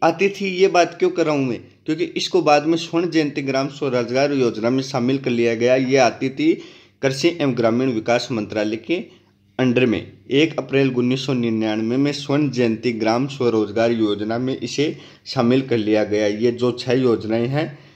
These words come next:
इन छह योजनाओं में इसे, ये देखो टीआरवाईएसईएम, इसे शामिल कर लिया गया। उम्मीद करता हूँ आपको ये समझ में आई होगी। टीआरवाईएसईएम ग्रामीण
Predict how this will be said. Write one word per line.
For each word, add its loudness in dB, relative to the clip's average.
इन 0
छह -2
योजनाओं 2
में 0
इसे, -6
ये 0
देखो -2
टीआरवाईएसईएम, -2
इसे 0
शामिल 0
कर 2
लिया 2
गया। 2
उम्मीद 2
करता -4
हूँ 0
आपको 0
ये 2
समझ -4
में -2
आई 0
होगी। -4
टीआरवाईएसईएम 0
ग्रामीण 2